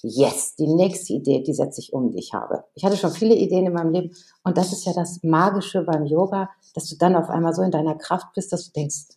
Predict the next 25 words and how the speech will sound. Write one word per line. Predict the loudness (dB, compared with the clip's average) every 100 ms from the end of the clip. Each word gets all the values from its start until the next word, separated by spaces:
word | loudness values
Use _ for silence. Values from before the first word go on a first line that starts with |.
| _
„Okay, | 2 2 2 -4
das | -6 -2
Unmögliche | 0 0 0 -2 -6 -2
ist | -2 2
möglich.“ | 0 0 -8 -12 _ _ _ _ _ _ _ -10
Und | -6
das | -6 0
nächste, | 4 4 4
was | 2 0
dazu | -4 -2 -2
kam, | -2 -2 0
war, | 0 0 0
damals | -2 -2 -2
habe | -6
ich | -8
bei | -12 -12
Burda | -2 0 2 0
gearbeitet, | -2 -2 -2 -2 -6 _ -20
als | -14
Redakteurin | -12 -10 -14 -2 0 0 0
bei | -2
Fit | -6 -8 -4
for | -2
Fun. | 0 0 -2 -14 _ _ _ _ _
Und | 0 0 0 -8